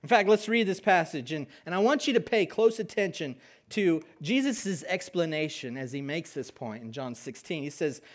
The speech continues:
"But now I'm going to him who sent me, and none of you asks, 'Where are you going?'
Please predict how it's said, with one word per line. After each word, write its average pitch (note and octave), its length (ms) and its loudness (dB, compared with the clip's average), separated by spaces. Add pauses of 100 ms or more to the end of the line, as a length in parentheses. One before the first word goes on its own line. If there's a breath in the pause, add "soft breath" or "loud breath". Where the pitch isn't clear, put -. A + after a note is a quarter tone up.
(120)
"But A2 100 -2
now G#3 340 2 (540)
I'm F#3 220 0
going B3 360 4
to F#3+ 100 6
him F#3 200 2
who F3+ 100 0
sent F#3 280 0
me, A#2 160 -6 (960)
and D#3+ 80 -6
none C#4+ 160 4
of B3+ 80 -4
you C#3+ 120 2
asks, C3+ 360 -2
'Where D3+ 260 2
are A3+ 40 4
you A3+ 120 0
going?' C4+ 400 -4